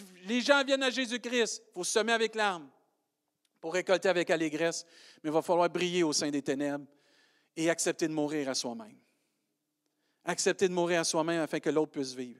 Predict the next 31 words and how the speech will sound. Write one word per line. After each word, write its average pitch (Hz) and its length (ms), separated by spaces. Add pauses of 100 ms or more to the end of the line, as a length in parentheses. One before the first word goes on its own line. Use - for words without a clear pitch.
La 160 160
vie 180 200
de 185 60
Jésus 170 440 (520)
agit 180 500 (200)
dans 151 100
les 156 120
personnes 180 640 (240)
qui - 100
se 175 120
laissent 160 360 (120)
mourir 160 580
à 147 80
soi-même 135 500 (580)
pour 160 200
que - 80
lui 160 380
puisse 143 240
être 131 120
glorifié, 135 640 (380)
parce 156 160
que - 60
c'est 160 120
lui 175 220
le 156 120
trésor 139 440
qui 135 80
est 135 40
dans 131 100
un 123 260
vase 131 640